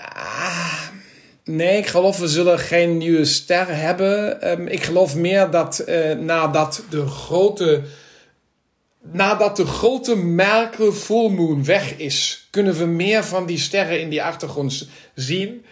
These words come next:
Ik geloof dat Laschet zeker een, een, een, een van die, die, die grote sterren zou zijn. Ik geloof ook dat Habeck dat op die moment wordt waar hij minister wordt en men realiseert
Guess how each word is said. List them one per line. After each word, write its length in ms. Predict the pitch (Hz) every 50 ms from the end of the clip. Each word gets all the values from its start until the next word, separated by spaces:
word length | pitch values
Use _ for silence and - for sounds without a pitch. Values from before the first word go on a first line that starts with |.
| - - -
Ik 140 | - 185 180
geloof 340 | 151 165 175 180 180 165 139
dat 200 | - 143 131 -
Laschet 500 | 127 131 139 165 190 190 - - 185 156
zeker 560 | 147 139 139 156 165 107 - - 202 202 190 -
een, 220 | - 185 - - -
een, 180 | 175 170 175
een, 180 | 185 180 - -
een 200 | 185 196 196 190
van 260 | - - 175 170 170
die, 220 | 156 156 156 151 147
die, 200 | 143 147 147 147
die 120 | 143 139
grote 280 | 139 151 170 175 170 160
sterren 360 | - - - 156 165 165 143
zou 220 | 135 151 147 143
zijn. 400 | 123 143 143 147 165 190 214 214 - - - - - - -
Ik 180 | - 202 196 -
geloof 480 | - 156 160 160 156 156 143 - - -
ook 240 | - 196 196 196 -
dat 240 | 175 147 139 - - - -
Habeck 540 | - - 156 185 202 214 220 208 196 - -
dat 160 | 180 175 175
op 200 | 156 131 135 139
die 140 | 147 185 190
moment 340 | 185 175 170 170 160 139 131
wordt 220 | 139 156 170 156
waar 180 | 139 151 151 135
hij 160 | 143 147 139
minister 460 | 139 131 127 135 165 165 - - 196
wordt 260 | 175 185 202 226 220
en 180 | - 165 156 156
men 200 | 151 156 160 156
realiseert 800 | 139 147 143 139 139 135 131 127 120 131 151 170 175 170 -